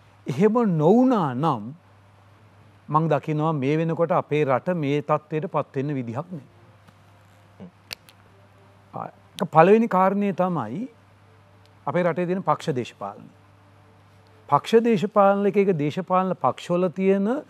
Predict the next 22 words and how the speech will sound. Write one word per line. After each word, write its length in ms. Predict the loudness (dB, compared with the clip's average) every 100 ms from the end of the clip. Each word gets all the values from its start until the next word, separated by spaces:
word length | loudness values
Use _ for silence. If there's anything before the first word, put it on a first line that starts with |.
| -10
ප්‍රතිපත්තිමය 680 | -2 0 2 0 0 -2 -2
වෙනස්කම්. 440 | -4 -6 -12 -20 -20 _ _ _ _ _ _ _ _ _ _ _ _ _ _ _ _ _ _ _ _ -6
ඒ 220 | 0 2 0 -4
දේශපාලන 760 | -2 0 0 2 6 6 6 0
පක්ෂයට 680 | 2 0 0 -2 2 4 4
ආවේනික 800 | 6 6 6 6 2 2 0 0
වෙච්ච 440 | 2 0 -4 -4 2
ආර්ථික 420 | 4 4 4 -2 -6
ප්‍රතිපත්ති 560 | -4 -6 -4 -4 -4
තිබීම. 380 | -8 -10 -12 -18 -20 _ _ _ _ _ _ -10
අපි 120 | -8
කාලයක් 520 | 2 4 6 6 4 0
තිස්සේ 260 | -4 -2
ඉඳලා 180 | 0 0
කතා 280 | 0 0 0
කරනවා 440 | 0 -2 -2 -4 -6 -14 -10 -2
අපේ 260 | 0 2
රටට 320 | 0 0 0
ජාතික 300 | 2 2 0 -4
ප්‍රතිපත්ති 520 | -6 -4 -6 -6 -6
අවශ්‍යයි 400 | -8 -12 -16 -16
කියලා. 260 | -20 -20